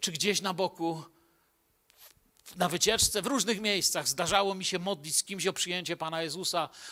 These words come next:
o to wyznanie grzechów. Ale żadne, tak, jak kiedy widzę ludzi z mojej rodziny, których jest kilku w tym zborze, żadne z tych nawróceń tak mnie nie dotknęło jak te. Będziesz zbawiony ty i twój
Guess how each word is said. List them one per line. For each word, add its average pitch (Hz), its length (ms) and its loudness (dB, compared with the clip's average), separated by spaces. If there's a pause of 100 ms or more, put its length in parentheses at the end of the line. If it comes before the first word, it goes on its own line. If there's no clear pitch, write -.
o 165 80 -2
to 185 120 0
wyznanie 170 440 -2
grzechów. 147 580 -4 (360)
Ale 180 240 6
żadne, 156 600 4 (340)
tak, 190 480 4 (300)
jak - 280 2
kiedy 196 240 0
widzę 196 280 0
ludzi 196 280 -2
z 160 60 -2
mojej 208 340 2
rodziny, 190 420 -2
których 170 280 -4
jest 202 220 4
kilku 160 280 -8
w - 40 -8
tym 170 140 -8
zborze, 156 400 -4 (840)
żadne 220 480 6
z - 100 4
tych 247 200 0
nawróceń 214 560 0
tak - 260 -8
mnie 214 200 -4
nie 208 140 0
dotknęło 196 480 -2
jak 180 180 -4
te. 151 400 -4 (880)
Będziesz 160 260 -2
zbawiony 170 520 0
ty 202 220 -2
i 190 140 -8
twój 170 360 -6